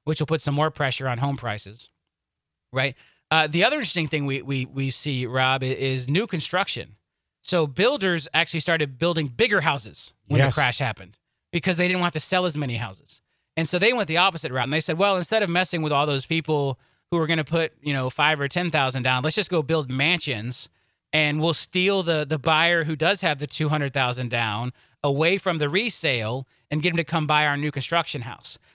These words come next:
Speaker 1: And so the gap between new construction and existing homes, uh, nationally is one of the largest it's been ever. It's huge. There's a huge gap right now.
Speaker 2: Hmm.
Speaker 1: Uh, and, and so we, I think we really, a couple things our economy needs is, one, we need people to, we need builders to start building some smaller houses,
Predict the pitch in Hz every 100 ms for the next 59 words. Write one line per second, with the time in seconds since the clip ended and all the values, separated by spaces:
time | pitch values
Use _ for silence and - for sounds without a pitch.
0 | _ - 170 - 175 151 143 131 185 202
1 | 151 - 143 151 175 165 147 165 175 160
2 | - 165 160 - 139 135 135 123 160 -
3 | 156 135 151 151 123 117 - _ _ _
4 | - 139 131 131 147 156 175 - 143 131
5 | 135 135 135 160 139 123 135 147 143 -
6 | - 123 110 147 127 110 - 143 135 90
7 | _ _ - - - 151 117 117 123 175
8 | 135 147 147 135 104 104 95 226 165 78
9 | _ _ _ _ _ _ 151 147 147 143
10 | 175 156 185 165 156 143 156 180 160 220
11 | 185 170 180 196 175 151 - 190 180 175
12 | 160 143 - 175 160 143 165 185 151 135
13 | 151 190 180 170 156 - 170 156 151 -
14 | 151 139 135 165 160 127 170 165 156 151
15 | 160 135 156 151 139 143 - 147 151 143
16 | 127 113 110 135 -